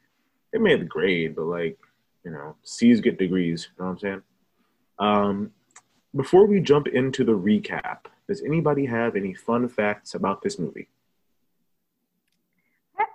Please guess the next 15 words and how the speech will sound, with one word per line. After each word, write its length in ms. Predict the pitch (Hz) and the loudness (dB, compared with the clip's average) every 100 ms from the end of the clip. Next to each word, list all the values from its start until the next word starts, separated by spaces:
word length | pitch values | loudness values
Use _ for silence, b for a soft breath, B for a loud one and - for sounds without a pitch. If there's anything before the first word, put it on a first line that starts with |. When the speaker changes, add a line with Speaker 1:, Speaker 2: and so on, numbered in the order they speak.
| - | -4
Speaker 2:
I 80 | 240 | 0
have 180 | 349 | 0
a 40 | - | -2
few 140 | 190 | -6
casting 640 | 175 - 180 - - 175 | -4 -2 -2 -2 -8 -6
notes 600 | 170 170 226 - - - - | -4 -2 -4 -8 -20 -20 -8
that 180 | 180 170 | -6 -2
I, 260 | 165 165 | -2 -2
um, 200 | 170 170 | -2 -4
Speaker 1:
Okay. 100 | 170 | -4
Speaker 2:
uncovered. 520 | 180 - 185 185 277 - _ _ _ _ _ _ _ | -4 -2 0 2 0 -4 _ _ _ _ _ _ _
Um, 520 | 196 190 185 175 175 175 b b b b b | -8 -2 0 0 -4 -10 b b b b b
so 300 | _ - 220 190 | _ 0 2 2
Reese 480 | 180 240 349 - - | -2 -2 -2 -4 -8
Witherspoon 920 | 190 190 220 220 - - - 202 | -2 0 0 -4 -8 -8 -8 -10